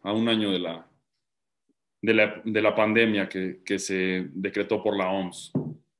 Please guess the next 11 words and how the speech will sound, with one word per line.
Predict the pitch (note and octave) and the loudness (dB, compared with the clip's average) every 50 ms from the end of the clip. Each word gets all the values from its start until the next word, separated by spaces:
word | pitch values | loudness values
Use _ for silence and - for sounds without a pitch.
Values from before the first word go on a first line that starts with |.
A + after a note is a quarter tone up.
| _ _ _ _ _ _ _ _ _ | _ _ _ _ _ _ _ _ _
Lo | B2 C3 - | 0 0 4
primero | D3 C#3+ E3 G3 F3 D3 | 4 4 4 4 4 2
que | D#3+ | 2
hemos | D3+ C3+ C#3+ | 2 2 0
hecho | C#3 C#3 C3+ B2 | 0 0 0 2
mal | B2 C3+ C3+ B2 | 2 2 2 2
es | A#2+ A2 | 2 2
menospreciar | A#2+ A#2+ A2 G2+ G2 - G2 F2+ - A2 A2 | 2 2 2 0 -2 -4 -6 -2 0 0 2
a | G#2+ | 2
la | F#2+ - | 0 -2
ciencia. | - - G2+ G2 F#2+ F#2+ - - - - | -4 -6 -4 -4 -4 -4 -6 -10 -16 -20